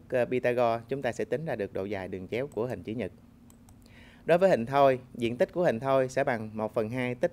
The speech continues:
hai đường chéo. Đặc biệt là một trong các góc của hình thoi bằng sáu mươi độ,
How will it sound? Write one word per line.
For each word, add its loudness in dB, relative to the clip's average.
hai -2
đường -4
chéo. 2
Đặc 0
biệt 4
là -2
một 2
trong 0
các 0
góc 0
của 0
hình 0
thoi 0
bằng -4
sáu -2
mươi 0
độ, -2